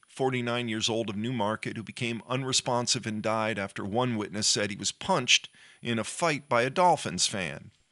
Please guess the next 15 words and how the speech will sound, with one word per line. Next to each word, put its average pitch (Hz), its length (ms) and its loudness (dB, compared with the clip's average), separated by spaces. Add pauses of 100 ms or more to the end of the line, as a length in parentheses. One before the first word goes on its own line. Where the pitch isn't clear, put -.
(640)
Police 135 320 2
said 127 240 4
they 120 100 2
interviewed 123 500 0
numerous 135 520 2
witnesses 120 560 -2
and 107 160 -2
reviewed 104 400 0
multiple 117 480 2
angles 120 340 0
of 101 80 -4
video 107 400 0
capturing 107 600 -2
the 104 160 -2
incident. 147 440 -2